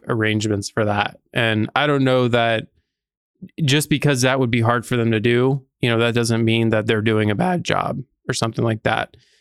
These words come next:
Now, a, a higher level manager or an executive, yeah, I feel like,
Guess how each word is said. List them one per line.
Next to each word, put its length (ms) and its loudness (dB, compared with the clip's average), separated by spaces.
Now, 220 0
a, 180 -4
a 100 -6
higher 300 -4
level 260 0
manager 640 0
or 120 0
an 100 0
executive, 760 -2
yeah, 260 2
I 120 0
feel 220 0
like, 420 -2